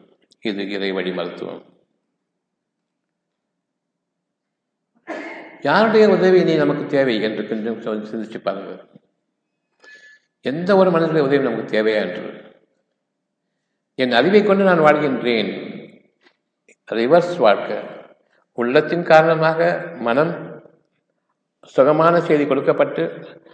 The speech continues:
அந்த நம்பிக்கையில் புது உயிரோட்டம், அந்த உயிரோட்டம் உள்ளுறுப்புகளை இயக்குகின்றது. அதன் விளைவாக நான் உண்ணக்கூடிய உணவு, காற்று, தண்ணீர் அவ்வளவுமே என்னுடைய உயிர் சக்தியாக மாறி என்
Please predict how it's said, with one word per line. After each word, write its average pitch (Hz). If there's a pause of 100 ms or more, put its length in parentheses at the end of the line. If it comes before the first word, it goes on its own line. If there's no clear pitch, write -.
(200)
அந்த 127
நம்பிக்கையில் 156 (100)
புது 143
உயிரோட்டம், 156 (260)
அந்த 139
உயிரோட்டம் 160 (200)
உள்ளுறுப்புகளை 147 (320)
இயக்குகின்றது. 131 (440)
அதன் 123
விளைவாக 139
நான் 117
உண்ணக்கூடிய 120
உணவு, 113 (140)
காற்று, 120
தண்ணீர் 110
அவ்வளவுமே 117 (360)
என்னுடைய 98 (400)
உயிர் 127
சக்தியாக 104
மாறி 101
என் 104